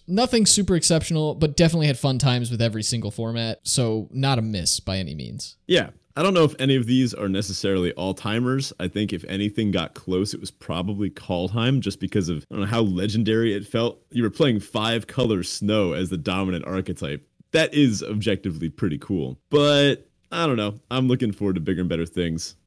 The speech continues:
Speaker 1: Right, so we also had a handful of other releases, so we're gonna cover those. Some of them less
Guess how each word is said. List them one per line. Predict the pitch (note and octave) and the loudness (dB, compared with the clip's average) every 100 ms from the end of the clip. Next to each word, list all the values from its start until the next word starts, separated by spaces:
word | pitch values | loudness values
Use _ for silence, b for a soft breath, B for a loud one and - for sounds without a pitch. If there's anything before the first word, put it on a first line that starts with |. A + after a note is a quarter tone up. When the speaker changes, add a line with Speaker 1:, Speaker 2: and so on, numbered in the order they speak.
| - | 0
Speaker 1:
Right, | D#3 D3 | 2 4
so | - E3+ | 6 6
we | D#3+ E3+ | 6 4
also | G3+ G#3+ | 2 4
had | A#3 G#3+ | 4 6
a | D3+ | 6
handful | D#3+ E3 E3 D3 | 6 2 2 0
of | |
other | - C#3+ D3+ | 0 2 2
releases, | D3 D3 C#3 D3 C#3 | 2 2 2 4 2
so | B2+ | 2
we're | |
gonna | C#3 C#3 | 0 -2
cover | - D3 | 0 0
those. | C3+ C3 A#2+ - - _ - | 0 0 0 -2 -4 _ -2
Some | - - E3+ | 2 4 4
of | E3+ | 6
them | D#3 D3 | 4 2
less | B2 B2 B2+ - - - | 0 0 2 2 0 -4